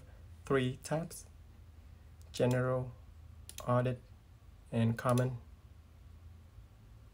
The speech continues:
In general,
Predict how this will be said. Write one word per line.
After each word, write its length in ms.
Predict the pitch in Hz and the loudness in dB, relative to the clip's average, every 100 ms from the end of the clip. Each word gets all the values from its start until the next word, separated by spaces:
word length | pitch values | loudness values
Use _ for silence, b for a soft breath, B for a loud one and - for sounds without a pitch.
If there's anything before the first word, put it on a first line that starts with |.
| - - - - - - - - - - - - - - - - - | -20 -20 -20 -20 -20 -20 -20 -20 -20 -20 -20 -20 -20 -20 -20 -20 -8
In 240 | - 127 123 | -2 0 0
general, 580 | 131 127 127 127 123 | 2 2 2 2 0